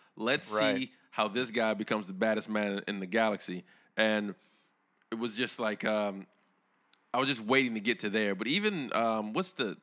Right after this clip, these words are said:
Speaker 1: Revenge of the S-, what's the, what's the second, what's episode two?
Speaker 2: Uh, Attack of the Clones.
Speaker 1: Attack of the Clones, better, 'cause I think that's when I see my boy Grievous. Is
Speaker 2: Yeah,
Speaker 1: Grievous in
Speaker 2: Grievous
Speaker 1: Attack of the
Speaker 2: comes in
Speaker 1: Clones?
Speaker 2: Attack of the Clones.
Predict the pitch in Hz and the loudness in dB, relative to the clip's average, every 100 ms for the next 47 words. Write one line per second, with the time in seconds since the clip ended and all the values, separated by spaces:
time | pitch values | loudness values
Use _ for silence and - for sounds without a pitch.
0 | _ _ _ _ _ - 110 147 170 135 | _ _ _ _ _ -8 0 2 2 -2
1 | - 160 196 220 165 214 - - 233 247 | -2 -2 -2 -2 -4 -4 -2 0 0 -2
2 | 196 208 214 208 247 196 247 233 - 135 | -6 -4 -2 -2 -4 -4 -6 -6 -4 2
3 | 135 131 160 143 123 120 104 98 101 - | 2 2 0 0 -4 -2 -2 -4 -14 -20
4 | _ _ _ _ - - 196 185 143 113 | _ _ _ _ -10 4 4 4 0 -4
5 | - 190 202 202 202 180 - - _ _ | -2 2 4 2 0 -4 -8 -14 _ _
6 | _ _ - 98 139 151 98 95 - _ | _ _ -16 2 6 6 4 0 -4 _
7 | - 127 131 160 151 156 131 143 123 110 | -6 2 2 4 2 2 2 2 0 2
8 | 117 104 104 123 107 92 - - - 113 | 2 2 2 0 2 -2 -6 -12 -6 -2
9 | 165 160 165 170 - 151 143 170 151 156 | 4 4 6 4 4 4 4 2 2 2
10 | 143 147 139 131 123 113 113 113 - | 2 2 0 -4 -2 0 0 -4 -8